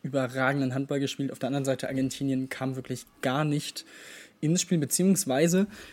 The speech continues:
sie nutzen halt ihre Chancen nicht. Sie hatten klarste Chancen, klarste Gelegenheiten und sind immer wieder an, äh, Tessariol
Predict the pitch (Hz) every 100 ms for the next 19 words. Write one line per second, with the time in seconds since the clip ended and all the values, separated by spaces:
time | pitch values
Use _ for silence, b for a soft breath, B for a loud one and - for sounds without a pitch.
0 | B - 156 180 208 170 147 131 127 -
1 | 185 208 127 110 110 - - 139 151 160
2 | - - 147 147 208 - 190 170 156 165
3 | 180 170 160 139 165 - 151 151 139 127
4 | 127 131 131 143 - 165 185 170 156 156
5 | 151 135 135 135 127 127 127 - 131 135
6 | 131 135 165 170 147